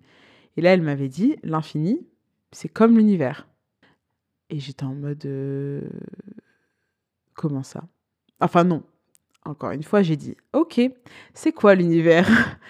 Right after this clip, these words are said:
<laughs> Et là, elle m'a dit, bah, l'univers, c'est là où on est. Elle m'a dit, bah, en gros, là, tu vois, toi, t'es en France. La France, elle est en Europe. L'Europe, c'est sur la Terre. Et la Terre,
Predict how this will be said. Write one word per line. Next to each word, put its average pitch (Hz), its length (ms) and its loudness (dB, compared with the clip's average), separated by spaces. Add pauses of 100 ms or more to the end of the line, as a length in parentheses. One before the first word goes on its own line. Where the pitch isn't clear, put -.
<laughs> - 220 -18
Et 143 40 -4
là, 165 140 4
elle 220 80 4
m'a 143 100 -2
dit, 160 120 -6
bah, 156 120 2
l'univers, 139 420 -4
c'est - 140 -6
là 180 140 2
où 233 60 4
on 240 160 4
est. 202 160 0 (300)
Elle 156 100 -6
m'a 131 140 -8
dit, 147 120 -8
bah, 135 160 -8
en 151 120 -8
gros, 156 180 -4
là, 139 160 -2
tu - 180 -14
vois, 131 180 -8 (100)
toi, - 440 -4 (180)
t'es 131 140 -8
en 113 380 -10
France. - 520 -2 (200)
La 147 120 -4
France, 143 460 -10
elle 135 200 -10
est 131 260 -8
en 127 160 -12
Europe. 208 400 -2
L'Europe, 139 260 -4
c'est - 100 -16
sur - 140 -12
la 147 140 -8
Terre. 311 360 0 (840)
Et 294 280 0
la 147 180 -8
Terre, 277 540 0